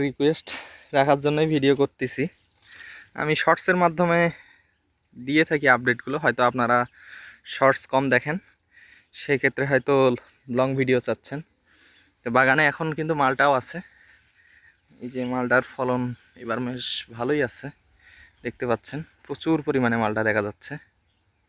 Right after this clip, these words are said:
লক্ষ্য করুন। এগুলো হলো বালি, বাড়ি এক জাত। এটার বৈশিষ্ট্য হলো এই যে দেখুন, এটা পয়সার মতো ইয়া হয়, পয়সা মালটাও অনেকে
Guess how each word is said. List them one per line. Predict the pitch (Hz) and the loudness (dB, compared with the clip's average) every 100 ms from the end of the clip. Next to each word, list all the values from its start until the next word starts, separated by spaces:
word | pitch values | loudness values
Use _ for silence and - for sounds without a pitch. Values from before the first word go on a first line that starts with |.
| - | -18
লক্ষ্য | 101 110 | -8 -4
করুন। | 104 135 160 - - _ _ _ - - - _ | -4 -6 -10 -20 -20 _ _ _ -20 -20 -20 _
এগুলো | 131 139 147 | -2 2 4
হলো | 160 143 | 4 4
বালি, | 127 143 147 - _ _ 113 117 | 4 2 -4 -6 _ _ -6 4
বাড়ি | 127 143 156 143 | 6 6 6 4
এক | 143 117 | 2 0
জাত। | 120 - - - - - _ - - - - - - - - 123 | -2 -4 -20 -20 -20 -20 _ -20 -20 -20 -20 -20 -20 -20 -6 0
এটার | 131 127 127 | 2 4 2
বৈশিষ্ট্য | 127 147 - 151 | 2 0 0 2
হলো | 151 143 139 | 4 4 4
এই | 117 | 0
যে | 117 | -2
দেখুন, | 110 117 131 - - _ - _ _ _ _ _ _ _ | -2 -6 -14 -16 -20 _ -20 _ _ _ _ _ _ _
এটা | 131 135 | -6 -2
পয়সার | 139 135 143 131 123 | 4 4 4 0 0
মতো | 113 123 123 - | -2 -4 -4 -6
ইয়া | 117 110 123 | -2 0 -2
হয়, | 151 - | -8 -4
পয়সা | - 135 147 143 | 2 4 4 0
মালটাও | 131 151 | 2 2
অনেকে | 147 123 | 2 0